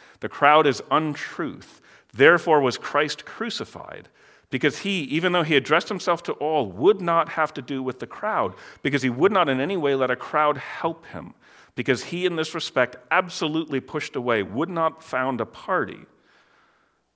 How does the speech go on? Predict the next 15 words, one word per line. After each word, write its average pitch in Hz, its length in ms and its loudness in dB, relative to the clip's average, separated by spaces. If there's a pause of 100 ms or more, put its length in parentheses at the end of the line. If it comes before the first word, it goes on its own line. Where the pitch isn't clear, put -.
(120)
but 143 100 4
would 135 160 4
be 165 160 2
what 156 160 2
he 143 140 -2
was, 117 440 0
the 107 100 -10
truth." - 640 -14 (1400)
Okay? 95 320 -12 (680)
So - 140 -14
here's 151 260 -4
Jesus 139 440 0
feeling 131 360 0
the 131 80 0
crowd, 107 880 -4